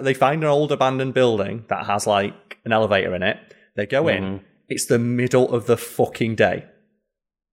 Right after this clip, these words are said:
Speaker 1: And they're going up and down in the elevator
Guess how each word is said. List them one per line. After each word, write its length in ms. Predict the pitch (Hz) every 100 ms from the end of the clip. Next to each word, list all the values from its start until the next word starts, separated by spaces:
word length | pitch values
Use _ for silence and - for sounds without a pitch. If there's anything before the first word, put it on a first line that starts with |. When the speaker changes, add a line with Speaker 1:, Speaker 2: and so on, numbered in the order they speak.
| _ _ _ _ _ _ _ _ _ -
Speaker 1:
And 80 | 131
they're 100 | 123
going 280 | 139 135
up 140 | 135 151
and 100 | 135
down 220 | 135 127
in 80 | 123
the 120 | 123
elevator 800 | 107 117 127 131 - 156 151